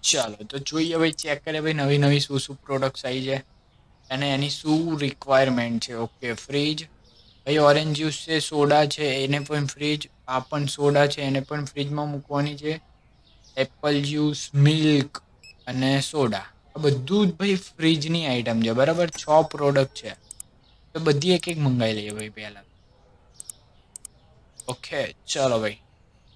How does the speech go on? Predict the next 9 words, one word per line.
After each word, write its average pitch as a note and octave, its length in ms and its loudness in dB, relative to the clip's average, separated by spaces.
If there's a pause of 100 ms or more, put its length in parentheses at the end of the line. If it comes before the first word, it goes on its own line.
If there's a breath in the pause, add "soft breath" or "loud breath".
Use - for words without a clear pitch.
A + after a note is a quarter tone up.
(240)
ભાઈ F3+ 100 6
આ F3 120 8
પ્રોડક્ટ E3 480 2
એટલી E3 200 -6
બધી D#3+ 180 -2
મોંઘી C3+ 340 0
નહીં C#3 220 2
આવે, A#2+ 180 0
but D#3+ 400 2